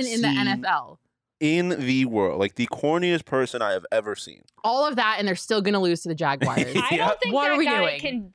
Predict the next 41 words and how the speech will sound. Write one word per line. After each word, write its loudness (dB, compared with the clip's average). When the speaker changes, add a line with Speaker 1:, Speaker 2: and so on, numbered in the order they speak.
Speaker 3:
can -2
be -2
himself -2
Speaker 1:
He 2
Speaker 3:
and 2
Speaker 1:
was 0
Speaker 3:
do -4
Speaker 1:
doing 2
Speaker 3:
anything -4
Speaker 1:
high 0
Speaker 3:
right. 0
Speaker 1:
knees, 0
thirty 0
thousand 0
feet -2
in 0
the 0
air, -2
and -4
they're -2
still -2
gonna 0
lose 0
to -2
Speaker 2:
No, 2
Speaker 1:
the 0
Speaker 2:
no, 2
no. 0
Speaker 1:
Jacksonville 0
Speaker 2:
You 0
know 0
what 0
he 0
Speaker 1:
Jaguars. -4
Speaker 2:
could 0
do 0
right 0
is 0
Speaker 3:
Win? -6
Speaker 2:
be 0
himself. -2